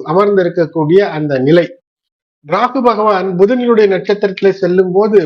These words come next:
புத்தி கூர்மையாக செயல்படுகிறோம் என்று ஏதேனும் காதலை எப்படியாவது நாம் சாத்தியப்படுத்திக் கொள்ள வேண்டும் என்று நீங்கள் எடுத்த வேலைகளிலே சற்று முட்டுக்கட்டைகள், தலைவலி, சிக்கல் என்று இருந்திருக்கும். அது மட்டுமல்லாமல்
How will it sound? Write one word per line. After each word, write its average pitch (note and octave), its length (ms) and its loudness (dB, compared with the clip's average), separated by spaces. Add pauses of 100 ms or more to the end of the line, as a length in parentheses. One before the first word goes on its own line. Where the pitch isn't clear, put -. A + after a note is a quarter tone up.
(120)
புத்தி F#3+ 280 0
கூர்மையாக A3 680 0
செயல்படுகிறோம் F#3+ 680 0
என்று F3+ 260 0 (1040)
ஏதேனும் G#3 500 -2
காதலை A3 320 0 (100)
எப்படியாவது G#3 640 0
நாம் F#3 200 -2
சாத்தியப்படுத்திக் G3+ 720 0
கொள்ள F3+ 200 2
வேண்டும் F3 280 0
என்று F#3 200 0
நீங்கள் E3 320 2
எடுத்த F3 240 -2 (100)
வேலைகளிலே D3+ 540 -2 (100)
சற்று E3+ 360 -8 (420)
முட்டுக்கட்டைகள், E3 720 -2 (120)
தலைவலி, D3+ 420 0 (100)
சிக்கல் F3 400 0
என்று C#3+ 220 -4
இருந்திருக்கும். B2+ 540 -4 (840)
அது F#3+ 220 -2
மட்டுமல்லாமல் G#3+ 720 0